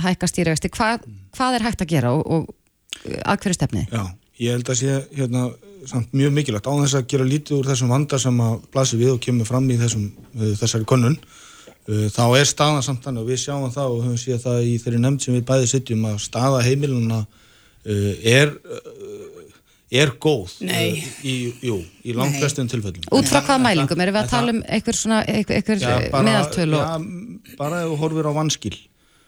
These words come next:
Speaker 2: eh, það er breytt, eh, en það er þarna ákveðinn hópur, eins og kemur fram í þessari könnun, sem að er ekki í góð-, góðum málum og við þurfum að taka utan um hann. Það sem að ég hef líka áhyggjur af og hef, hef rætt mikið um og það er hvernig húsnæðismarkaðurinn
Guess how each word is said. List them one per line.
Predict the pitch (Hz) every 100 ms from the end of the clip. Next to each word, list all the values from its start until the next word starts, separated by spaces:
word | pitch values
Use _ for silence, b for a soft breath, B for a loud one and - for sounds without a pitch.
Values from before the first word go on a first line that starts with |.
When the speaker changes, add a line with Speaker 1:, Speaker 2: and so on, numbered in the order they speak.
| _ -
Speaker 2:
eh, | 110 110 92
það | 123
er | 123
breytt, | 127 110 - - -
eh, | 117 107 104
en | 120 110
það | - 123 123
er | 165
þarna | - 151 139
ákveðinn | 151 156 143 139
hópur, | 123 - 165 -
eins | 123 131
og | 123
kemur | 147 147 131
fram | 135 139
í | 127
þessari | 123 120 110
könnun, | - 101 117 139
sem | - 127
að | 120 120 113 -
er | 135 147
ekki | 135 139 127
í |
góð-, | 139 143 139
góðum | 143 135
málum | 104 90 117 139 b b b b -
og | 120
við | 139
þurfum | 147 131 127
að |
taka | 131 120 117
utan | 104 98
um |
hann. | 85 85
Það | - 110
sem | 120
að | 117 113
ég | 135
hef | 143 151 147
líka | 143 156 160 151
áhyggjur | 156 143 120
af | 135 135
og | 123
hef, | 131 120 - b b b b -
hef | 120 113
rætt | 139 135
mikið | 147 139 110
um | 107
og | 110
það | 131 131
er |
hvernig | 123 139 127 123
húsnæðismarkaðurinn | 131 - 127 120 123 120 123 120